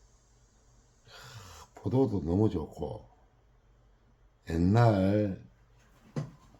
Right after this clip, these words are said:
그대로 세월감이 이백 년 느-, 느껴집니다. 요 때를 빼면은 이런 게 좀 약간 뽀얘지는데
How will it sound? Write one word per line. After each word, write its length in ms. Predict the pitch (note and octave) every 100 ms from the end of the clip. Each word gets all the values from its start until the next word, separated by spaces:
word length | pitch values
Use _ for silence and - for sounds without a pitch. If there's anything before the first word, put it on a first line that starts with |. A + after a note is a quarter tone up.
| _ _ _ _ -
그대로 960 | - - - - A2+ A2 - C#3+ A#2+
세월감이 960 | - - G#2 A#2 G2+ F#2 E2 E2 G2 F#2+ - - -
이백 340 | E2+ E2+ A2+ C3
년 260 | A2 D2+
느-, 120 | G2 A2 -
느껴집니다. 840 | A#2+ A#2+ E2 F2+ F2+ F2 D2+ C2 - - - _ - - - - - - - _ -
요 280 | G2+ G#2+ F#2+
때를 340 | B2 C3+ C3+ A#2
빼면은 840 | A#2 B2 A2+ F#2 F2+ F2 D2 F2
이런 240 | G2+ A2
게 100 | F#2
좀 260 | D#2+ D#2+ D2+ - - _ _ _ _ _ - -
약간 260 | F2 G#2+ F#2+
뽀얘지는데 1300 | F2 F2 F#2+ B2+ B2+ B2 G#2 D#2 D#2 D#2 C#2+ C2